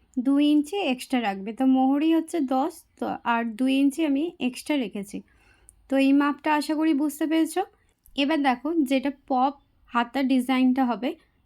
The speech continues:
সেটার কতটা আমি কাপড় নিয়েছি, সেটার মাপ দেখিয়ে দিচ্ছি। দেখো,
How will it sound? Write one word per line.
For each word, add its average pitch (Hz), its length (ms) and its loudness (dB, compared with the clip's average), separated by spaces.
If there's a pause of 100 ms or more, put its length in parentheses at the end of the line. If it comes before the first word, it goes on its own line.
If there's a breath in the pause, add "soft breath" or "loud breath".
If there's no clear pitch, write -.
সেটার 311 420 0 (340)
কতটা 262 400 0
আমি 285 100 2 (100)
কাপড় 247 340 0
নিয়েছি, 247 260 -4 (200)
সেটার 269 340 0
মাপ 214 140 0 (100)
দেখিয়ে 196 260 -8
দিচ্ছি। 208 340 -10 (920)
দেখো, 254 360 0